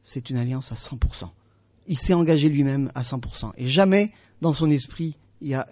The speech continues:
la moindre, le moindre soupçon qu'il va retirer son alliance. Quel, euh, quel merveilleux Dieu on a. Mais une, une alliance, il faut être deux.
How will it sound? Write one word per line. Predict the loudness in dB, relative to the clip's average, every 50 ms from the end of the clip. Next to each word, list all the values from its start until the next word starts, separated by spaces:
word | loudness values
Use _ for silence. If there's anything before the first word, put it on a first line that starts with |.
| -12 -10
la | -8 -6 -4
moindre, | -2 0 0 2 2 0 0 0
le | 0 2
moindre | 4 6 6 6 6
soupçon | 2 0 -4 -4 -6 -6 -6 -6 -6 -6 -10 -16 _ _ _ _ _ _ _ _ _ _ _ _ _
qu'il | -10 -10 -6
va | -2 -2 -2
retirer | -2 -2 -4 -4 -6 -8 -10 -10
son | -10 -8 -8 -8
alliance. | -8 -8 -10 -12 -14 -16 -16 -18 -20 _ _ _ _ _ _ _ _ _ _ _ _ _ _ _ _ _ _ _ _ _
Quel, | -4 -2 0 2 2 2
euh, | 0 -2 -4 -4 -8 _ _ _ _ _ _ _ _ _ _ _ _ _ _ _ _ _ _ _ _ _ _ _ _ -16
quel | -6 -2 0 0
merveilleux | 0 0 0 0 -2 -2 -2
Dieu | -4 -2 -2 -2 -2 -4 -6 -8 -10 _ _
on | -10 -8 -6
a. | -6 -6 -8 -8 -12 _ _ _ _ _ _ _ _ _ _ _ _ _ _ _ _ _ _
Mais | 4 4 6
une, | 4 4 0 _ _ _
une | 0 4 6
alliance, | 6 6 6 6 4 2 -2
il | -6
faut | -6 -6 -6
être | -4 -2
deux. | -2 -2 -2